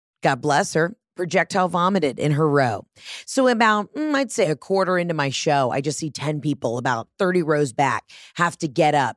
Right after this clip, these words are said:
and go dry themselves off. So there was that. And then we get to Pensacola, and to the left of me, so out of my left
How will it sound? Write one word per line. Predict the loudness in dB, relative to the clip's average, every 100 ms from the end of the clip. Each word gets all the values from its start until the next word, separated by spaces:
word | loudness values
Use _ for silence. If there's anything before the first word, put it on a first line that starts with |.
| -4
and | -2
go | 0 0
dry | 2 2 2
themselves | 0 -2 -4 -4 -4
off. | -8 -8 -14 _ _ -10
So | -4 0
there | 2 4
was | 2 2
that. | 2 0 -2 _ -18 -16 -2 2
And | 4
then | 4 4
we | 2
get | 0 0
to |
Pensacola, | -2 -2 -2 -4 0 0 0 -2 -6 0
and | 2 4 2 0 -2
to | -2
the | -2 -2
left | 2 4 4 2 -2
of | -2
me, | -2 -4 -8 _
so | -6 0 2
out | 0
of | -2
my | -2 -2
left | -2 2 2 2